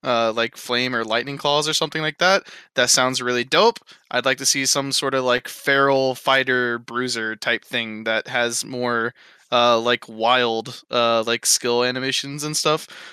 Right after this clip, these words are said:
So that way you kinda have the contrast of, like, you have the, uh, like, Succession, which is, like, fairly, like, knighthood, knightly with, like, the big sword and stuff, lots of big, like,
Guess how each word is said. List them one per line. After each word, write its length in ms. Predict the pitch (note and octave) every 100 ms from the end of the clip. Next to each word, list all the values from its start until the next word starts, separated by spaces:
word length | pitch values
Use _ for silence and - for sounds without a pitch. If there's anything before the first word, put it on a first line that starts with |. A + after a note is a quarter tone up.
| -
So 140 | -
that 160 | D#3 D#3+
way 160 | D#3+
you 120 | D#3+ D3
kinda 200 | D#3 D3
have 180 | C#3+ C#3
the 80 |
contrast 760 | C3 C3+ C#3 C3+ B2+ A#2+ A#2 -
of, 140 | B2
like, 340 | B2 A#2 A#2 - _ _ _
you 160 | C#3+ C#3+
have 200 | C#3+ C3+
the, 520 | C#3 C3 B2+ B2 B2
uh, 520 | A#2+ A#2+ A2+ A2 A2 G#2+
like, 180 | A2+ A2
Succession, 640 | - - E3 - G3 G#3
which 240 | A#3 C3+ -
is, 320 | C3 B2+ - - - - _ -
like, 260 | B2+ - -
fairly, 800 | - - C#3 C#3 C#3 C3+ C3 B2+
like, 300 | A#2+ A#2 A#2
knighthood, 580 | A#2 B2+ C#3+ - D3+ D3+
knightly 440 | C#3 C3 C3+ C3+ C3+
with, 120 | B2
like, 180 | A#2 A#2
the 60 | A2
big 220 | A2+ G#2+
sword 380 | - C#3 C#3+ C#3+
and 140 | C3+
stuff, 440 | - C#3 C#3 C3+ -
lots 260 | B2+ B2 B2+
of 100 | A#2+
big, 280 | A#2+ B2 -
like, 320 | B2 A2+ -